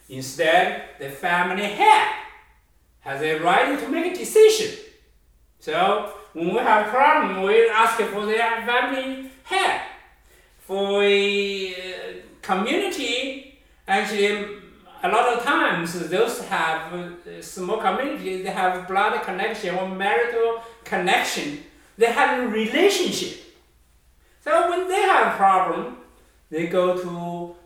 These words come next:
the extended family head, okay? They go to ask. And the family head and has the authority or the respect,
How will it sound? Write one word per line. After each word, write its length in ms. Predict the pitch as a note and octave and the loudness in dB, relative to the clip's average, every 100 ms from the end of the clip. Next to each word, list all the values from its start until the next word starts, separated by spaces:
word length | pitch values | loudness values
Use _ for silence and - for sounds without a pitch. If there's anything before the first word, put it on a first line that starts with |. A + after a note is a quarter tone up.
| _ | _
the 680 | D#3 D#3+ D#3+ D#3+ E3 E3 E3 - _ _ _ _ _ _ F#3 | -10 -6 -6 -6 -8 -8 -12 -20 _ _ _ _ _ _ -10
extended 680 | G#3+ - - A3+ B3 B3 A3+ | -8 -8 0 2 2 2 2
family 680 | - A3 A3 G#3+ G#3 G#3 | 4 8 8 8 6 4
head, 500 | G#3 E3 - - - - | 4 2 0 -2 -8 -10
okay? 580 | - - D3 E3+ - - F#3 | -10 -6 -4 -2 -4 -8 -2
They 340 | F#3 F3 F3 | 2 4 2
go 320 | D#3 D3+ E3+ | 0 0 0
to 140 | E3+ - | -2 -4
ask. 480 | D#3 C#3+ C3 - - - - _ - | 0 0 -2 -8 -14 -20 -20 _ -14
And 520 | B2 B2 B2+ B2+ C3 | -8 -6 -6 -6 -8
the 140 | C#3 | -8
family 480 | C3+ D3+ D3 D#3 E3 | -6 -4 -4 -4 -8
head 600 | F#3 G3+ - E3 E3+ G3+ - - - | -4 -2 -2 -2 -4 -6 -10 -18 -10
and 220 | D3 D3+ | -6 -6
has 380 | D#3+ D3+ D#3+ D#3+ | -4 -2 0 2
the 320 | F3 E3+ - - - - | 4 4 0 -8 -16 -6
authority 1000 | F3 F#3 - - A#3 C4+ B3+ F3 G3+ G#3 - | 0 0 0 -2 0 2 2 0 -2 -2 -4
or 680 | G#3+ B3 C4 C4+ C#4+ C#4+ - - _ _ | 0 4 6 6 2 -2 -10 -20 _ _
the 280 | G3 B3 A#3+ A3 | 4 4 4 0
respect, 760 | A3 - B3 B3+ E4 - - | -6 -4 -2 0 -2 -4 -8